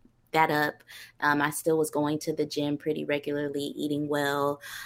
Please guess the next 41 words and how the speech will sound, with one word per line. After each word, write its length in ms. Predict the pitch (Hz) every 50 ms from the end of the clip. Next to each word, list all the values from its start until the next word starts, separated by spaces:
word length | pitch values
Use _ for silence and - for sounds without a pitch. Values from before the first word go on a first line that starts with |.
| - -
And 160 | - 160 156 - -
also, 400 | 151 170 185 196 - - 214 196
I 260 | 175 160 - 156 151 151 151
then 300 | 180 180 190 196 190 185
at 160 | 160 170 -
that 180 | 151 139 135 -
point 300 | - 160 151 151 - -
started 340 | - - 143 143 139 139 -
to 100 | - 143
prepare 480 | - - - _ 143 143 143 139 139 139
my 120 | 139 135
mind 360 | 135 135 135 135 135 139 131
for 120 | - 135 - -
actually 280 | 135 135 - - 127
giving 300 | 123 131 131 117 123 123
birth 360 | 120 113 - - - - - - - - - -
<laughs> 500 | 208 202 - - - - - - - -
'cause 220 | - 190 175 165 160
that 420 | 170 190 208 214 214 196 175 170
just 240 | - 175 170 - -
seems 340 | - 165 156 156 151 - -
like, 480 | 147 143 143 147 143 - - - - - -
I 80 | 175
don't 140 | 170 156 143
know, 180 | 120 101 147 -
it 140 | - 170 160
was 160 | 165 160 -
just 220 | - - 160 - -
such 220 | 170 156 - -
a 60 | 143
big 260 | 139 - 151 151 147 147 - -
thing. 360 | - 156 151 131 123 123 123 131
So 140 | - 147
I 100 | 143 143
started 380 | 143 - - 147 143 143 143 -
to 180 | - 135 139 139
listen 300 | 143 139 - 143 143 135
to 120 | - 139
more 200 | 143 139 131 131
podcasts 840 | - 208 220 233 247 240 233 214 214 214 208 208 208 208 208 - -
and 280 | 147 135 135 139 135